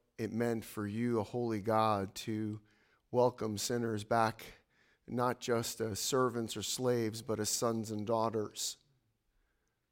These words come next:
to have the opportunity to have a new life, a new start,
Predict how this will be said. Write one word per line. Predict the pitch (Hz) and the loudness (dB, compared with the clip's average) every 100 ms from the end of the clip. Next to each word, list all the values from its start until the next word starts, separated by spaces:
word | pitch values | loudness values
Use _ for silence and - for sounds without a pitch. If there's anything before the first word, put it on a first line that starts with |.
| _ | _
to | - 139 | -2 0
have | 117 120 123 107 | 4 6 6 4
the | 120 | 8
opportunity | 120 120 120 - 143 135 131 120 117 | 8 6 -2 -4 -2 0 0 0 -2
to | 107 - 113 | -2 -2 -2
have | 104 127 120 117 | 0 0 0 0
a | |
new | 107 117 123 | 0 0 0
life, | 117 120 110 110 - - | 6 6 6 0 -10 -6
a | 110 | -4
new | 110 123 127 117 | 0 2 2 0
start, | 107 - - 127 117 113 | -2 -2 2 2 4 0